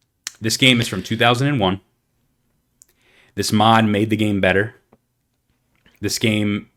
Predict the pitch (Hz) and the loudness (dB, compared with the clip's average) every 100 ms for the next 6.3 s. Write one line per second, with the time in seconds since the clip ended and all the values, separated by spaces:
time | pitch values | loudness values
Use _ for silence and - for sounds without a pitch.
0 | - 107 104 107 107 107 101 98 98 95 | -10 -6 0 4 4 2 -2 -2 -4 -2
1 | 98 101 110 131 131 _ _ _ - 98 | 0 0 0 -4 -6 _ _ _ -8 -6
2 | 95 95 98 98 87 82 80 92 - 90 | -2 0 0 0 -2 -2 -6 -8 -6 -6
3 | - 92 80 80 113 - _ _ _ _ | -4 -6 -4 -6 -10 -14 _ _ _ _
4 | _ _ _ _ _ _ _ _ _ _ | _ _ _ _ _ _ _ _ _ _
5 | _ _ _ _ _ _ 104 135 180 180 | _ _ _ _ _ _ -6 -2 -2 -2
6 | 175 - - | -4 -6 -14